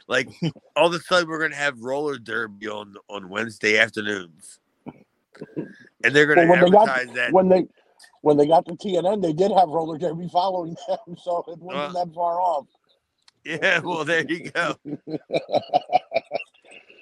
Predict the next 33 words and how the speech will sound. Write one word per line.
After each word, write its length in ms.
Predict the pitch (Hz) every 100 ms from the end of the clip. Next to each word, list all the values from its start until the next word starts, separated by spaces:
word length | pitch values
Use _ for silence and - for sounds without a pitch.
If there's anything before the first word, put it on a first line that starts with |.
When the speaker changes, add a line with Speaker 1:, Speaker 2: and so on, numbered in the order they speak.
| _ -
Speaker 2:
Uh, 240 | 147 151 147
Dreamer 400 | 147 190 185 180
and 100 | 165
Raven 320 | 175 170 170
then 140 | 151
have 200 | 147 151
their 120 | 135
match, 400 | 135 175 170 - 113
and 160 | 127
they, 140 | 127 123 117
they 120 | 123
fought 240 | 165 175
all 160 | 170 175
over 180 | 160 156
the 120 | 143
arena, 280 | 147 160 135
Aaron. 360 | 147 147 147 135 _ _ _ -
And 280 | 143 139 123
seeing 340 | 170 180 190
Tommy 320 | 185 180 170
Dreamer 300 | 156 165 160
use 260 | 151 147 143
a 80 | 135
plastic 440 | - 135 139 143
dinosaur 520 | 131 135 131 - 135 127
and, 160 | 120
and 280 | - 117 104
do-, 160 | 123 135
and 100 | 123
a 40 | 113
dozen 360 | 131 143 151 110
eggs 320 | 131 117 107
is 140 | 107